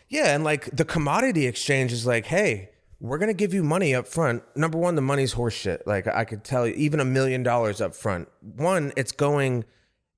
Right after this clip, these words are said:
it costs a bunch of money, especially when you're not doing it all yourself. When you have all these splits and all these producers, and then you have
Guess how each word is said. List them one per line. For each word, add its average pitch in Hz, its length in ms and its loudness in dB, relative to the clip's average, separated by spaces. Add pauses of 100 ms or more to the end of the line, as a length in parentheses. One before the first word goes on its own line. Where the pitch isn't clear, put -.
(240)
it 156 200 -4
costs - 420 0
a 135 60 0
bunch 131 260 0
of 123 60 0
money, 117 500 2
especially 151 500 0
when 127 120 0
you're 123 100 2
not 120 220 0
doing 123 180 0
it 120 100 2
all 120 140 4
yourself. 123 600 -2 (420)
When 117 140 -2
you 135 140 2
have 120 380 0 (100)
all 151 260 0
these 151 200 -2
splits - 500 0
and 123 100 0
all 131 160 2
these 147 180 0
producers, 139 760 0
and 127 160 0
then 127 140 -2
you 131 120 0
have 127 420 -2